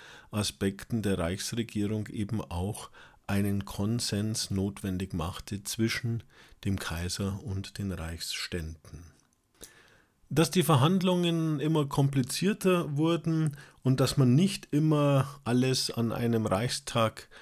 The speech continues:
schaffen konnte, zeigte dann der Reichstag von sechzehnhundertdreiundsechzig, als es um die Frage der Türkensteuer ging. Und man hatte hier einige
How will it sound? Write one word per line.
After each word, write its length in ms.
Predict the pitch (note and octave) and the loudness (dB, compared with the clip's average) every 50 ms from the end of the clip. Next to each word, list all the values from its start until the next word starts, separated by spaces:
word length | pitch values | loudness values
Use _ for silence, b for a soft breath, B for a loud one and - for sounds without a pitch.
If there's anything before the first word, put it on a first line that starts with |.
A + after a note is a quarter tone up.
| B B | B B
schaffen 400 | B - - C3+ C#3 C#3 F3 D#3+ | B 0 2 2 2 2 0 -2
konnte, 560 | - - C#3+ C#3 C#3+ C#3 C#3 C#3 C3+ C3 C3+ - | -2 0 2 2 2 2 2 0 0 -2 -2 0
zeigte 300 | - C3+ C3 C3+ C#3+ B2 | 0 0 2 2 2 2
dann 200 | B2 B2 B2 A#2 | 2 4 4 4
der 140 | A#2 A2+ | 4 4
Reichstag 480 | G#2+ G2+ A#2 A2+ - - - A2 G#2 - | 2 0 0 -2 -4 -6 -6 -6 -6 -6
von 220 | - - A2 G#2 | -6 -6 -6 -6
sechzehnhundertdreiundsechzig, 1900 | - - A2 A2 - - - - - A2 G2+ G#2+ G#2+ G#2 G2 G2 G2 - - - - - F#2+ G2 G#2 A#2+ C3 C3+ C3 B2 - - B2+ B2 - - - A#2+ A2+ | -4 -4 -6 -6 -8 -10 -10 -6 -4 -4 -2 -2 -2 -2 -4 -6 -6 -8 -14 -14 -8 -6 -4 -2 0 0 0 0 0 -2 -2 -4 -4 -4 -4 -6 -6 -4 -2
als 200 | A2+ A2 G#2+ - | -2 -2 -2 -4
es 100 | A2 G#2+ | -4 -4
um 120 | A2 A2 G#2 | -4 -4 -4
die 100 | G#2+ G#2 | -4 -6
Frage 340 | - A2 G#2+ A2 A#2 A2 | -6 -4 -4 -4 -2 -2
der 120 | G#2+ G2+ G2+ | -2 -4 -4
Türkensteuer 840 | - - C#3+ D3 C#3 C#3 C3 - - - A2+ A2+ A#2 A#2 A#2+ A#2 | -4 -4 -4 -2 -2 -2 -4 -4 -4 -4 -2 -2 0 0 -2 -4
ging. 360 | A2 - - C3 C3 B2+ B2+ - B B B B B B B B B B B B _ | -4 -2 0 2 2 2 0 -2 B B B B B B B B B B B B _
Und 520 | - A#2 A#2 A#2 A#2 A#2 A#2 A2+ - - | 4 6 8 8 8 6 4 0 -2 -4
man 160 | - A#2 A2 G#2+ | 0 2 2 2
hatte 220 | A#2+ A#2+ - C3+ | 2 2 2 2
hier 240 | B2 A#2 A#2 A2 - | 2 2 2 0 0
einige 640 | - A2 A2 A2+ A2 G#2+ G#2+ G#2 G2+ G2+ G2+ G#2+ | -2 0 0 0 0 0 0 0 0 0 -2 -4